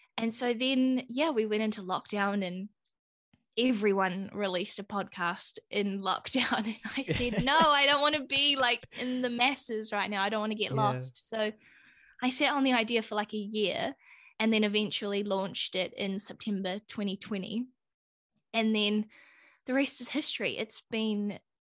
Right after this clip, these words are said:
Speaker 1: such an amazing two, nearly two years of interviewing people and sharing their stories. And I was thinking about this last night. I just couldn't get to sleep, and I was just so excited for our chat today.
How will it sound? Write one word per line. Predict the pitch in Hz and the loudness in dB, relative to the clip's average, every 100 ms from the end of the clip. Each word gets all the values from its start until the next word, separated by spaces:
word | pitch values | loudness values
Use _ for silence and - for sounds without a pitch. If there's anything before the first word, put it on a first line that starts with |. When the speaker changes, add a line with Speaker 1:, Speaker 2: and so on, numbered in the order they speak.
| _ - | _ -14
Speaker 1:
such | - 294 - | -6 -4 0
an | 240 | 0
amazing | 226 226 240 208 202 | 2 2 2 0 -4
two, | - 226 208 - | -6 -6 -8 -4
nearly | 226 233 220 | 0 0 0
two | - | -2
years | 226 202 185 180 220 - - | -2 0 0 0 -4 -6 -4
of | 208 208 | -4 -2
interviewing | 214 208 208 190 190 | -2 -2 -4 -6 -8
people | 202 190 - 190 | -8 -8 -8 -8
and | 190 220 | -6 -4
sharing | 214 208 202 | -4 -2 -4
their | 196 | -6
stories. | - - - - - - | -8 -10 -10 -8 -8 0
And | 233 247 - - - - - _ | 2 0 -4 -20 -20 -20 -20 _
I | 262 | -2
was | 302 285 | 0 0
thinking | 277 311 349 311 | 0 -2 -2 -2
about | 226 - | 0 -2
this | 220 208 214 | -2 -6 0
last | 202 202 220 | 0 0 -2
night. | 220 190 - | -2 -2 -6
I | |
just | 202 240 - - | -8 -8 -8 -4
couldn't | 262 247 | 0 2
get | 226 - | 0 -4
to | 214 | -8
sleep, | - 208 - 202 | -4 -4 -4 -4
and | |
I | 190 | -4
was | 208 | -4
just | 208 - | -6 0
so | 233 | 2
excited | 180 - 220 202 - - | 2 0 0 0 -2 -4
for | 226 190 | 0 2
our | 185 | 0
chat | 202 226 - | -2 -6 -6
today. | - - - | -8 -6 -6